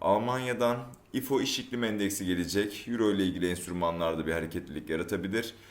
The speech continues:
Aynı zamanda Amerika'dan dayanıklı mal siparişleri verisi gelecek. O da Amerikan doları üzerinde etki edebilecek bir veri. Pazartesi günü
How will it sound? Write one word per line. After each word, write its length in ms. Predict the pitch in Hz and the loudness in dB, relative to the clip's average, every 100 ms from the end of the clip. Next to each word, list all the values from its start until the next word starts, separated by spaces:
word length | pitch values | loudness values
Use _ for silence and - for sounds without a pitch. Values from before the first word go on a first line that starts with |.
| - - | -20 -6
Aynı 200 | 117 123 | -2 0
zamanda 420 | 117 113 110 120 117 | 2 2 2 2 2
Amerika'dan 600 | 110 127 123 107 113 131 - - - - 92 | 2 0 0 0 0 -2 -8 -18 -20 -2 4
dayanıklı 380 | 98 110 110 | 4 4 -2
mal 180 | 127 113 | 0 0
siparişleri 520 | 101 - 90 - 90 | 0 2 2 2 0
verisi 280 | 85 82 - | 0 -2 -2
gelecek. 400 | 82 80 90 127 - - | -2 -2 -2 -4 -6 -6
O 140 | 110 101 | -2 2
da 220 | 104 107 - - - | 2 0 -12 -20 -8
Amerikan 500 | 98 107 107 110 101 | -2 -2 0 0 0
doları 240 | 92 87 | 0 0
üzerinde 560 | 82 87 85 87 117 123 - - 113 | 0 0 0 0 0 -2 -10 -10 -8
etki 240 | 113 117 | -2 0
edebilecek 540 | 92 85 82 80 80 80 | 2 0 -2 -4 -4 0
bir 40 | |
veri. 260 | 90 104 139 - - - | 2 2 0 -6 -18 -4
Pazartesi 520 | 135 127 135 131 - | -2 2 2 2 -2
günü 200 | 127 | -2